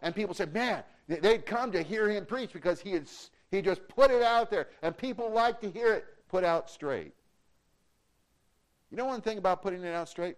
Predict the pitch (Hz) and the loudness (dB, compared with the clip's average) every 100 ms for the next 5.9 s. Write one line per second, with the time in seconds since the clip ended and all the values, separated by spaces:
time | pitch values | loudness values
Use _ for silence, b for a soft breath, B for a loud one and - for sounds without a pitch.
0 | _ _ 175 160 131 - 131 123 113 107 | _ _ -12 -10 -12 -14 -16 -14 -12 -14
1 | 117 127 95 - _ _ _ _ _ _ | -14 -18 -20 -20 _ _ _ _ _ _
2 | _ _ _ _ _ _ _ _ _ _ | _ _ _ _ _ _ _ _ _ _
3 | _ _ _ _ _ _ _ _ 135 190 | _ _ _ _ _ _ _ _ -6 -4
4 | 190 - 175 165 - 123 170 - 107 - | -4 -4 -4 -4 -6 -10 -10 -10 -14 -8
5 | 110 104 139 139 - 247 - 95 | -8 -6 -10 -12 -18 -18 -16 -18